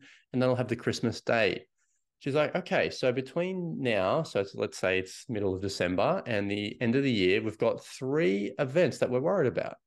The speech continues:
creating all this stress and anxiety. Okay, of those three events,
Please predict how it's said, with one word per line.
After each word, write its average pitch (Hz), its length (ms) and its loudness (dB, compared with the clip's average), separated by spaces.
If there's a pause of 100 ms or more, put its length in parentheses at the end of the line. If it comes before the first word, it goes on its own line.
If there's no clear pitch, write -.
(420)
creating 147 320 0
all 175 240 4
this 160 140 2
stress - 280 -2
and 123 100 0
anxiety. 117 520 -2 (560)
Okay, 165 320 0
of 185 180 4
those 196 260 4
three 143 240 4
events, 107 680 2